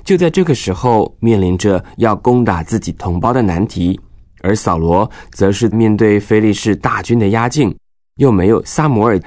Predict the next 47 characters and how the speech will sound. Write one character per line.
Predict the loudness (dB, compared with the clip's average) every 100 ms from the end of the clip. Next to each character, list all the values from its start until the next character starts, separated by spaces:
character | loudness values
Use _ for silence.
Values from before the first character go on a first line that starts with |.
| -8
和 | -4 0
任 | 0 0
何 | 0
的 | 0
先 | 0 0 0
知 | 0 0 -2
可 | -6 -4
以 | -4
帮 | -2 -2
助 | -2 -2
他。 | -2 -4 -8 _ _ _ _
最 | 0 0
后， | 2 0 0 -4 -14
扫 | -6 -2
罗 | 0 0
只 | -2
好 | -4 -4
跑 | -4 -4
去 | -2
找 | -2 -2
巫 | 0 0
婆 | 0 -2
招 | 0 0 -2
魂， | 0 0 -2 -6 _ _ _
想 | -4 -2
去 | 0
把 | 0 -2
去 | -4 -4 -4
世 | -2 0
的 | 0 0 -6
撒 | -6 -2 0
母 | 2
耳 | 2 0
叫 | -2 0
来 | 0
问 | 2 2 2
一 |
问， | 2 2 -2 -12 -20 -6
看 | -2 0
看 | 0 0 -2 -6
他 | -4
到 | -2 -2
底 | -2
该 | -4 -4
怎 | -4
么 | -4
办。 | -2 -2